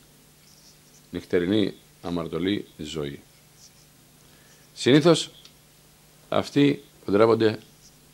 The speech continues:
σε βαθύ γύρας. Μετά τα εξήντα εβδομήντα χρόνια, όπου ο άνθρωπος πλέον δεν έχει τις προδιαγραφές για να κάνει οικογένεια, παντρεύονται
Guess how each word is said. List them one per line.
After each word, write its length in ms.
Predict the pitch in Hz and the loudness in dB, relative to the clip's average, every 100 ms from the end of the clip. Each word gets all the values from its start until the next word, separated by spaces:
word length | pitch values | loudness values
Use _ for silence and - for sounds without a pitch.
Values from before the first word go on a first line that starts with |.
| _ _ _ _ _ _ - | _ _ _ _ _ _ -20
σε 160 | - - | -12 -4
βαθύ 200 | 92 98 | -4 -2
γύρας. 500 | 113 101 73 - - _ _ _ _ _ _ - | 0 -2 -2 -10 -20 _ _ _ _ _ _ -10
Μετά 220 | 95 117 | -4 -2
τα 80 | 107 | -2
εξήντα 300 | 95 117 101 | -2 -2 0
εβδομήντα 420 | 92 92 107 92 | 0 -2 -2 -4
χρόνια, 380 | 95 104 - - - _ _ _ _ _ - | -2 -2 -2 -6 -20 _ _ _ _ _ -16
όπου 220 | 110 92 | -10 -4
ο 60 | 101 | 0
άνθρωπος 320 | 113 110 104 | 0 -2 -8
πλέον 300 | - 107 98 | -2 0 2
δεν 160 | 92 101 | 2 2
έχει 260 | 92 - 78 - _ _ _ _ _ - | 0 -6 -20 -20 _ _ _ _ _ -20
τις 140 | - 92 | -12 -4
προδιαγραφές 560 | 98 95 92 87 117 | 0 2 2 2 0
για 100 | 95 | 2
να 100 | 87 | 0
κάνει 200 | 87 107 | 0 0
οικογένεια, 480 | 95 90 107 127 135 | 0 -2 0 0 -2
παντρεύονται 580 | 120 101 117 123 147 | -2 2 2 4 2